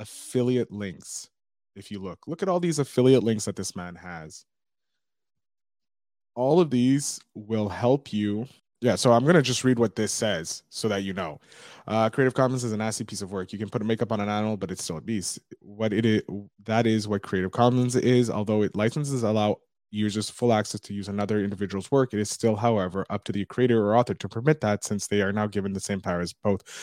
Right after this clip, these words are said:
a judicial system and a company like Disney. Yeah, Creative Commons is great. You can use it.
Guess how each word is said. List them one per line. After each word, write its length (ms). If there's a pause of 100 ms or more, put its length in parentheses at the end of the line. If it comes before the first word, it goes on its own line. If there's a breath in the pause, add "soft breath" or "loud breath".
(220 loud breath)
a 40
judicial 400
system 400
and 120
a 20
company 320
like 160
Disney. 340 (760 loud breath)
Yeah, 320
Creative 260
Commons 400
is 220
great. 320
You 100
can 120
use 340
it. 100